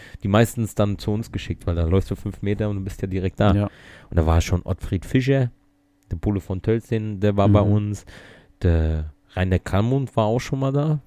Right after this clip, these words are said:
Speaker 1: Da war der noch richtig fett. <laughs>
Speaker 2: Ist der nicht mehr so fett?
Speaker 1: Nee, nee, der hat doch voll abgenommen.
Speaker 2: Ach, echt?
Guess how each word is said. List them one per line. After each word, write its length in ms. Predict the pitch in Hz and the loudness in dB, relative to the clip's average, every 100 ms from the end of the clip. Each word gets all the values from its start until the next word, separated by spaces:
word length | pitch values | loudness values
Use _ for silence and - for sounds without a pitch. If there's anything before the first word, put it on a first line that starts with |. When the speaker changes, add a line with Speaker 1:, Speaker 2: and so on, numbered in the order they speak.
| _ | _
Speaker 1:
Da 100 | 85 | -2
war 100 | 87 | 0
der 80 | 85 | 2
noch 140 | 82 | -2
richtig 260 | 87 - 113 | -4 -8 -4
fett. 220 | 117 120 | -4 0
<laughs> 800 | 151 - 160 107 - - - - | 2 4 4 2 -4 -18 -20 -20
Speaker 2:
Ist 120 | - | -4
der 60 | 107 | -2
nicht 140 | 123 | 0
mehr 80 | 143 | 0
so 100 | 107 | -4
fett? 220 | 101 98 _ _ | -6 -10 _ _
Speaker 1:
Nee, 220 | - 82 87 | -6 0 0
nee, 100 | 82 | 0
der 120 | 80 | -2
hat 80 | 82 | -4
doch 40 | |
voll 160 | - 76 | -6 -6
abgenommen. 340 | - 90 78 - | -6 -8 -10 -10
Speaker 2:
Ach, 160 | 87 85 | -12 -10
echt? 220 | 98 | -12